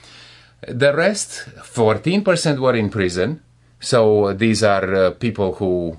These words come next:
uh, did not, uh, did not, uh, uh, make it out of prison, or, uh, they were at that point in, in prison. And then another sixteen percent were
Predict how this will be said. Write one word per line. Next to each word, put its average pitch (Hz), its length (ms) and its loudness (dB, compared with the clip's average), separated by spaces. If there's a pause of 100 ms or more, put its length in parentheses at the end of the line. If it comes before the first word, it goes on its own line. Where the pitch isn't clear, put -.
(140)
uh, 85 360 0
did 101 220 -4
not, 98 280 -4
uh, 87 320 -2
did 85 160 -8
not, 85 240 -8
uh, 82 320 -4 (720)
uh, 85 540 -2
make 107 240 0
it 98 80 0
out 95 160 2
of 92 120 -4
prison, 123 340 -2
or, 98 220 0
uh, 92 160 0
they 107 100 2
were 110 320 2
at 131 220 0
that 113 240 0
point 92 340 -2
in, 87 240 -4
in 92 180 -2
prison. 160 460 -4 (440)
And 139 160 -2
then 147 120 2
another 165 280 2
sixteen 185 460 -2
percent 147 540 -2
were 127 400 -2